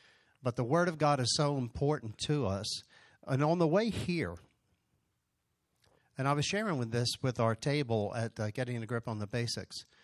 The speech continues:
the way we come on Sunday morning, uh, with our faith, the, where, where our faith is operating, is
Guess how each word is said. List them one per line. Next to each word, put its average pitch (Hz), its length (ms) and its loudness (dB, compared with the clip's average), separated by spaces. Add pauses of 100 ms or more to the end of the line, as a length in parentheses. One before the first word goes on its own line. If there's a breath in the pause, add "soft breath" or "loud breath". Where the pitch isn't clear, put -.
(480 loud breath)
the 139 100 2
way 180 460 2
we 170 240 2
come 107 540 -2
on 107 140 -8
Sunday 143 380 -4
morning, 110 540 -4 (1300)
uh, 101 260 0 (120)
with 127 220 -2
our 113 140 2
faith, 131 640 -2 (340)
the, 131 80 -4
where, 135 300 2
where 143 280 2
our 120 160 4
faith 165 400 -4
is 123 120 0
operating, 113 640 -2 (960)
is 120 220 2